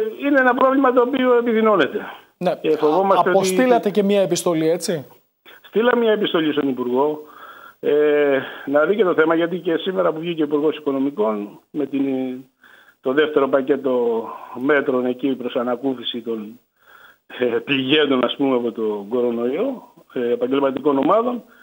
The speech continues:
Speaker 1: στους αγρότες, για τους αγρότες δεν είπαν τίποτα. Είναι μεγάλο το πρόβλημα, γιατί εμείς τώρα ξεκινήσαμε, αυτό το μήνα έχουν ξεκινήσει η παραγωγή, ε, έχουν γίνει όλα τα έξοδα σχεδόν στο ενενήντα τοις εκατό,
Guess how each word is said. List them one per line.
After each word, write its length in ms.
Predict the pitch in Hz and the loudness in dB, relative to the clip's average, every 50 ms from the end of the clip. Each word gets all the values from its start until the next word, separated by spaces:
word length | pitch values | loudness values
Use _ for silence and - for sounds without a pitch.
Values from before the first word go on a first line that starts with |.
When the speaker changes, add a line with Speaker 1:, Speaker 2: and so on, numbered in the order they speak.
| - - - - | -20 -20 -20 -20
Speaker 1:
στους 220 | _ - - 190 170 | _ -4 0 0 2
αγρότες, 360 | 175 214 240 226 240 233 214 | 2 2 2 2 0 0 0
για 120 | 214 202 | 0 0
τους 100 | 190 156 | 0 2
αγρότες 320 | 175 190 196 208 208 208 196 | 0 2 2 2 0 0 0
δεν 140 | 196 190 | 0 0
είπαν 220 | 190 185 185 180 180 | 0 0 0 0 0
τίποτα. 460 | 170 165 143 127 110 104 101 - - _ _ _ _ _ _ _ _ _ _ _ _ _ _ _ _ _ _ _ _ _ _ - _ - | 0 0 -2 -2 -4 -6 -10 -16 -18 _ _ _ _ _ _ _ _ _ _ _ _ _ _ _ _ _ _ _ _ _ _ -14 _ -2
Είναι 160 | 156 165 175 | 0 0 2
μεγάλο 340 | 175 175 170 175 170 160 147 | 2 2 4 4 4 4 2
το 80 | 139 | 2
πρόβλημα, 600 | 123 113 127 131 127 139 156 175 196 202 190 - - | 0 0 -2 -2 0 -2 -2 -2 -2 -4 -6 -6 -6
γιατί 200 | - 156 - 160 | -4 -4 -2 -2
εμείς 200 | 160 180 160 - | -2 -2 -2 0
τώρα 180 | - 170 160 143 | 2 2 2 2
ξεκινήσαμε, 600 | - - 127 127 123 127 123 127 120 117 120 131 | 0 -2 -4 -2 -2 -4 -4 -4 -4 -2 -2 -4
αυτό 220 | 131 - - 151 | -4 -2 -2 0
το 100 | 147 151 | 0 0
μήνα 200 | 143 151 151 147 | 0 2 0 0
έχουν 120 | 143 127 - | 0 -2 -4
ξεκινήσει 500 | - 127 120 127 123 123 120 - - 113 | -6 -8 -6 -4 -6 -6 -6 -8 -10 -12
η 140 | 110 107 | -10 -10
παραγωγή, 640 | 107 - 120 117 113 110 104 107 117 131 156 190 175 - - _ _ _ _ _ _ _ _ _ - _ _ _ _ _ _ | -8 -6 -4 -2 -2 -2 -4 -4 -4 -4 -6 -6 -8 -10 -16 _ _ _ _ _ _ _ _ _ -20 _ _ _ _ _ _
ε, 600 | - - 135 135 135 135 135 135 139 135 139 147 | -6 -4 -2 -2 0 0 0 0 2 0 0 -2
έχουν 260 | - - 180 147 156 | 0 0 0 0 2
γίνει 220 | 147 156 156 151 | 2 2 2 2
όλα 180 | 151 147 143 135 | 2 2 2 2
τα 120 | 123 131 | 2 2
έξοδα 300 | 139 139 - - 135 123 | 0 0 0 -2 -4 -4
σχεδόν 320 | 117 - 123 120 127 123 117 | -4 -6 -6 -4 -4 -4 -4
στο 100 | - 131 | -4 -4
ενενήντα 320 | 123 123 123 123 123 120 | -2 -2 -2 -2 -2 -4
τοις 100 | 117 - | -6 -6
εκατό, 580 | 117 110 117 123 139 - 117 123 - 180 - | -10 -6 -6 -6 -4 -2 -4 -4 -4 -6 -12